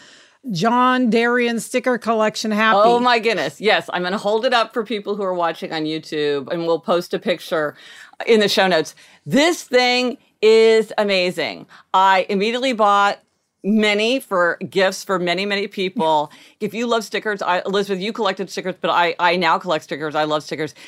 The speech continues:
Speaker 2: These, uh,
Speaker 1: Yeah.
Speaker 2: many of these stickers are really oversized, so they're unusual, and they're vintage, so it's like an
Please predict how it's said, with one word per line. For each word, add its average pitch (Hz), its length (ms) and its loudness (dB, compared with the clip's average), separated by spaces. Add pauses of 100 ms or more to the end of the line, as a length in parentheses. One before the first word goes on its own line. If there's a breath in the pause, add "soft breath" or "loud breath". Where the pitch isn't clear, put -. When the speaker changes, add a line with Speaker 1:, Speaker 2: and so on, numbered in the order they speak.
(140 loud breath)
Speaker 2:
These, 254 400 2
uh, 202 140 0
Speaker 1:
Yeah. 196 80 -2
Speaker 2:
many 240 200 2
of 254 60 -4
these 247 140 -2
stickers 208 240 -6
are 180 80 0
really 185 360 0
oversized, 185 1000 0
so - 200 -6
they're 180 120 0
unusual, 180 680 -2 (300 loud breath)
and 214 160 4
they're 208 120 4
vintage, 208 500 0
so 220 120 -2
it's 196 140 -2
like 185 260 0 (220 loud breath)
an 208 140 0